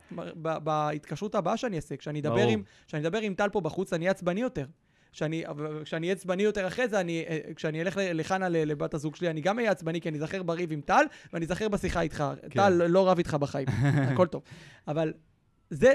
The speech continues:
Speaker 1: זה, זה, זאת אומרת, זה העניין, האנרגיה הזאת, זמן, בזבזת אותו, נגמר בזבוז הזמן. אבל אנרגיה, בזבזת אותה, זה ילך איתך.
Speaker 2: ברור.
Speaker 1: מבין מה ההבדל?
Speaker 2: אגב,
Speaker 1: אז בעיניי זה הרבה יותר חשוב.
Speaker 2: זה... אני לא קורא לזה גם נ-, יש...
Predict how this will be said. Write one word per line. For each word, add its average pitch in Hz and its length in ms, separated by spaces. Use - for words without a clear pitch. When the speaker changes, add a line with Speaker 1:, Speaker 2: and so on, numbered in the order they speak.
Speaker 1:
זה, 285 220
זה, 240 260
זאת - 100
אומרת, 214 260
זה 233 100
העניין, 269 380
האנרגיה 214 520
הזאת, 269 300
זמן, 185 380
בזבזת 175 520
אותו, 294 340
נגמר 202 380
בזבוז 170 440
הזמן. 147 420
אבל 170 240
אנרגיה, 254 420
בזבזת 175 600
אותה, 277 360
זה 165 80
ילך 160 340
איתך. - 240
Speaker 2:
ברור. 117 240
Speaker 1:
מבין 202 160
מה 262 120
ההבדל? 262 400
Speaker 2:
אגב, 151 280
Speaker 1:
אז 117 40
בעיניי 160 260
זה 190 80
הרבה 180 80
יותר 196 120
חשוב. 170 340
Speaker 2:
זה... 110 600
אני 123 200
לא 135 100
קורא 131 220
לזה 127 180
גם 120 240
נ-, 120 180
יש... - 460